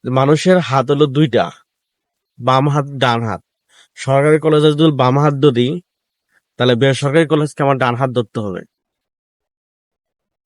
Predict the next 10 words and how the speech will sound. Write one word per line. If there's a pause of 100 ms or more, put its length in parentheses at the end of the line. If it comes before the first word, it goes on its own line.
(300)
এই
জিনিসটা
মনে
রাখতে
হবে, (680)
কারণ (420)
তাদের
কারণে (440)
আন্দোলনের
নেতৃত্বটা